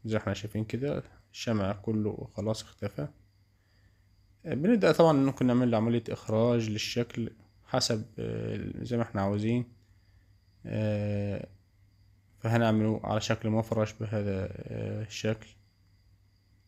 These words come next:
اللي عملناه طبعًا، وهبدأ أعمل له عملية إخراج باستخدام ال-، آه، أشرطة الستان.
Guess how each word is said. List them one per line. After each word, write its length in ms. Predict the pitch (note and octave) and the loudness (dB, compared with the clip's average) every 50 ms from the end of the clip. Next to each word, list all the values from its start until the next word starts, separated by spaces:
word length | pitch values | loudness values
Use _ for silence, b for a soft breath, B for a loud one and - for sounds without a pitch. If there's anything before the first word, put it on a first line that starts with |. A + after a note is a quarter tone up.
| _ _ _ _ _ _ _ _ _ _ _ _ _ _ _ _ _ _ _ _ _ _ _ _ _ _ _ _ _ _ _ _ _ _ _ _ _ _ _ _ _ _ _ _ _ _ _ _ _ _ | _ _ _ _ _ _ _ _ _ _ _ _ _ _ _ _ _ _ _ _ _ _ _ _ _ _ _ _ _ _ _ _ _ _ _ _ _ _ _ _ _ _ _ _ _ _ _ _ _ _
اللي 160 | - - G2+ G2 | -10 -6 -4 -4
عملناه 320 | G2 G2 G2 G2+ G2+ G#2 | -2 -2 -2 -4 -4 -4
طبعًا، 360 | G2+ - G2+ G2+ G2+ G#2+ A#2+ - b b b b b b b b b b b b b b _ _ _ _ _ _ _ _ - _ _ _ _ _ _ _ _ _ _ _ _ _ _ _ _ _ _ _ _ _ _ _ _ _ _ _ _ _ _ _ _ _ _ _ _ _ - | -6 -6 -6 -4 -4 -4 -6 -8 b b b b b b b b b b b b b b _ _ _ _ _ _ _ _ -20 _ _ _ _ _ _ _ _ _ _ _ _ _ _ _ _ _ _ _ _ _ _ _ _ _ _ _ _ _ _ _ _ _ _ _ _ _ -20
وهبدأ 760 | A3 - - C3 C3 B2+ B2+ B2 A#2+ A#2+ A#2+ A#2 - - - | -14 -4 0 4 6 8 8 8 8 6 2 0 -2 -2 -2
أعمل 240 | G#2+ A2+ A2+ A2 | 0 0 0 0
له 100 | G#2+ G#2 | 0 0
عملية 200 | G2 G#2 A2 A2 A2 A2 | 0 0 0 -2 -2 -4
إخراج 320 | G#2+ - - A2 G#2+ G#2 | -8 -6 -4 -2 -2 -2
باستخدام 720 | G2+ G#2+ G#2 - - A2+ G#2+ G2+ G#2 G#2 G#2 G#2 G2+ G#2 | -2 -4 -4 -4 -4 -4 -2 -2 0 0 0 0 0 -2
ال-، 260 | G2 G2 F#2+ F#2+ F#2+ | -2 -2 -4 -4 -4
آه، 800 | G2 G2+ G2 G2 G2 - - - - - - - - - - - | -6 -6 -6 -8 -8 -8 -8 -10 -10 -12 -14 -16 -16 -12 -10 -8
أشرطة 440 | - - - A2+ A#2 A2+ - A2 G2 | -6 -4 0 0 0 0 0 -2 -2
الستان. 640 | G2+ - - - G2 - - G#2+ A#2 C3+ D3 D#3 | -2 -4 -6 -8 -6 -4 -2 -2 -2 -2 -2 -4